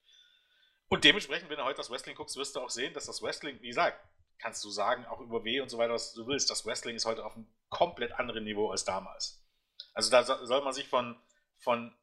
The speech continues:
ich, ich kann mir heutzutage auch zu großen Teilen keine, ich könnte mir nicht irgendwie dauerhaft irgendwie Wrestling, also Raw und Nitro irgendwie aus den neunziger Jahren angucken. Also gut, da hast du die Cruiserweights und so weiter,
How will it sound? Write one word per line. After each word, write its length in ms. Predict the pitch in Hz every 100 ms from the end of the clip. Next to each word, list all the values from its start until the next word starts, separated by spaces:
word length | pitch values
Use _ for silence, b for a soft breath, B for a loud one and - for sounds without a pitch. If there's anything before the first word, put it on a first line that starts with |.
| _ -
ich, 220 | 135 -
ich 120 | -
kann 180 | - 170
mir 100 | 165
heutzutage 540 | 151 - - 131 143
auch 200 | 131 127
zu 140 | - 131
großen 300 | 113 156 -
Teilen 340 | 120 131 131
keine, 460 | - 113 131 127 120 b b b b _ -
ich 120 | -
könnte 200 | 156 160
mir 100 | 143
nicht 280 | 147 190 147
irgendwie 240 | 160 143
dauerhaft 460 | 127 139 131 139 -
irgendwie 380 | 135 131 123 113
Wrestling, 360 | 139 - 131
also 240 | 117 110 110
Raw 320 | 127 139 123
und 120 | 123
Nitro 400 | 107 135 117 117
irgendwie 260 | 127 120 117
aus 160 | 113
den 80 | 110
neunziger 300 | 113 120 113
Jahren 200 | 107 123
angucken. 400 | 110 - 107 92 -
Also 160 | 107
gut, 160 | - 104
da 60 |
hast 140 | 107 113
du 60 |
die 140 | 104 95
Cruiserweights 480 | - 160 123 127 135
und 100 | 135
so 80 |
weiter, 420 | 120 123 123 123